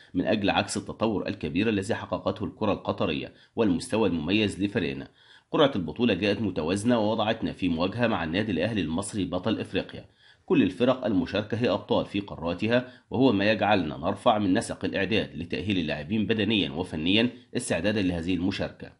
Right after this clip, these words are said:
قطر أثبتت للجميع بأنها تمتلك من الإمكانيات ما يؤهلها لكل البطولات، وهذه البطولة ستكون بروفة لكأس العالم ألفين اتنين وعشرين، وستثبت الكوادر القطرية قدرتها في إخراج البطولة بشكل مميز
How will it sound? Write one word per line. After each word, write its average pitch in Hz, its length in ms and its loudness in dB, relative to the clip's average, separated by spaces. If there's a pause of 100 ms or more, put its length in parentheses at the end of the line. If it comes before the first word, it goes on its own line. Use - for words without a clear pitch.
(360)
قطر 147 280 4
أثبتت 123 420 0
للجميع 92 420 0
بأنها 104 320 0
تمتلك 95 480 -4
من 104 60 0
الإمكانيات 82 640 -2
ما 101 100 2
يؤهلها 95 440 0
لكل 98 280 0
البطولات، 82 640 -2
وهذه 101 280 0
البطولة 98 400 -2
ستكون - 480 -2
بروفة 92 300 -2
لكأس - 380 -4
العالم 90 440 2
ألفين 101 280 0
اتنين 92 240 0
وعشرين، 82 500 -4 (340)
وستثبت 110 640 0
الكوادر 98 420 -2
القطرية 82 500 -2
قدرتها 110 480 -2
في - 160 -6
إخراج 98 280 -2
البطولة 80 400 -2
بشكل 92 380 -4
مميز 85 460 2